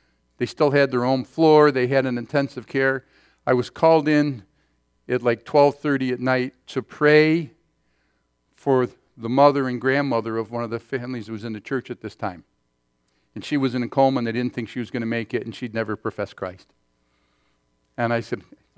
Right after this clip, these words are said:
"I'll go in, see if they'll let me in, I'll go pray." And I go into intensive care, and I take that lady's hand, doesn't realize there, at least I don't think she realizes there. I find out now they do.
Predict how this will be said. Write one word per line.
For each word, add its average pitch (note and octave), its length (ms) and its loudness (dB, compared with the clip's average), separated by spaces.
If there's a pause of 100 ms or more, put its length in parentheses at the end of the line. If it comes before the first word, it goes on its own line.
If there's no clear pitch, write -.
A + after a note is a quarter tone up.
(180)
"I'll A#2+ 120 0
go A#2 180 -4
in, A2+ 340 -6
see - 100 -4
if A#2+ 100 -2
they'll A#2 100 -6
let A#2 140 2
me A#2+ 100 -6
in, A#2 100 -4
I'll A2 100 -4
go A2 140 -4
pray." A2+ 260 2
And A2 80 0
I A2 60 -4
go A#2 180 -2
into A#2+ 140 -2
intensive G#2+ 480 -6
care, A#2+ 340 0 (480)
and A#2+ 160 -2
I A#2+ 120 -6 (240)
take C#3 200 2
that C3+ 180 0
lady's B2+ 300 0
hand, C3+ 420 -2 (160)
doesn't A#2 280 -4
realize A#2+ 420 2
there, A#2+ 140 0
at A#2 40 -2
least A#2 160 -4
I A2+ 80 0
don't B2+ 140 0
think A2+ 120 -8
she B2 100 -10
realizes A2+ 500 -2
there. A#2 140 0
I A#2 80 0
find A#2+ 260 -6
out A2+ 140 -4
now A#2 240 0
they G#2+ 200 -6
do. G2+ 300 -4